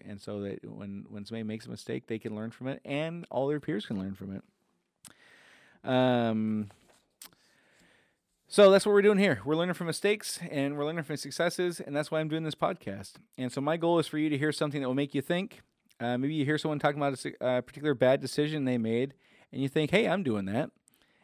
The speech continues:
And it can help you change a course that might be disastrous for you. It, something I said today might help you from making a seventy-two thousand dollar mistake like I did. Or maybe you hear somebody say, sharing a success story, and you're just,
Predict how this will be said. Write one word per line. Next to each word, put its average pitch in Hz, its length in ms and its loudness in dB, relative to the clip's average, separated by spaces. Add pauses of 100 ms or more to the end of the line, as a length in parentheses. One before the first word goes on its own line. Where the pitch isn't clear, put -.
(140)
And 127 220 -4
it 139 80 -2
can 143 120 -6
help 156 200 -2
you 160 60 -10
change 160 260 -6
a 147 60 -6
course 170 300 -2
that 131 100 -4
might 135 200 -4
be 147 140 -2
disastrous 143 500 -4
for 101 200 -8
you. 95 160 -6
It, 131 180 -4 (240)
something 143 320 -8
I 151 80 -4
said 143 260 -6
today 147 300 -2
might 127 240 -4
help 131 220 -8
you 139 260 -6
from 135 200 -8
making 127 260 -4
a 127 40 -6
seventy-two 139 440 -6
thousand 135 220 0
dollar 143 180 -4
mistake 160 320 -6
like 190 160 -8
I - 80 -10
did. - 240 -12 (580)
Or 165 100 0
maybe 208 140 4
you 185 80 4
hear 185 100 6
somebody 180 280 2
say, - 240 -2
sharing 165 260 -2
a 147 40 -4
success 160 360 2
story, 160 380 2 (320)
and 127 240 4
you're 131 80 -2
just, 143 240 -2